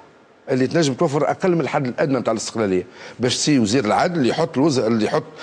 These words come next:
ال-، القضاة اللي حاجته بهم في المواقع اللي حاجته بهم، وتولي عنده دائرة اتهام في محكمة الاستئناف على قياسه، يحكم بها وقت اللي يحب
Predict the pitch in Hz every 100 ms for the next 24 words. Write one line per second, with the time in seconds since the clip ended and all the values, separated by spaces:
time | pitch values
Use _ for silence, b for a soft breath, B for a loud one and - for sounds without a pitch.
0 | B 127 120 123 123 117 127 147 143 135
1 | 131 - 175 - 147 147 131 131 B 156
2 | 147 135 156 151 123 123 117 113 110 110
3 | 160 156 B 127 127 139 123 135 131 120
4 | 127 123 - 117 135 135 - - 135 117
5 | - 127 110 - 120 123 120 120 123 104
6 | 107 B - 95 117 104 104 131 117 104